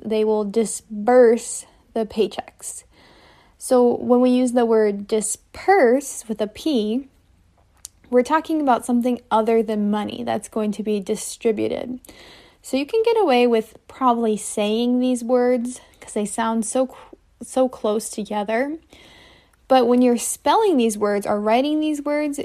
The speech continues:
you want to make sure that you spell them correctly. Again, with a lot of these words in this lesson, even native speakers tend to confuse them.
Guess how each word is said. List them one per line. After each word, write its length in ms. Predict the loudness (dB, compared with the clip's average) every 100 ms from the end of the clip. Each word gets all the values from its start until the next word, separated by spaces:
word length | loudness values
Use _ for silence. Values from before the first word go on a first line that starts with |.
| -6
you 220 | -2 0
want 320 | 2 2 0
to 200 | -4 -6 -4
make 200 | -4 -4
sure 280 | -4 -4 -2
that 180 | -2 -4
you 140 | -6
spell 260 | -4 -4 -4
them 220 | -4 -8
correctly. 560 | -8 -8 -8 -12 -12 -16 -18 -20 -20 _ _ _ _ -4
Again, 320 | 0 2 2
with 220 | 2 0 0
a 120 | 2
lot 260 | 4 4
of 160 | 2 -2
these 400 | -2 0 -2 -6 _
words 480 | -4 0 2 2 0
in 120 | -2
this 220 | -4 -4 -4
lesson, 560 | -6 -4 -4 -2 -2 -4 -4
even 300 | 0 2 2
native 340 | 2 0 -2
speakers 680 | -4 -6 0 4 4 2 -4 -12 _
tend 260 | -4 -2 0
to 80 | 0
confuse 420 | 0 0 0 0
them. 320 | -2 -4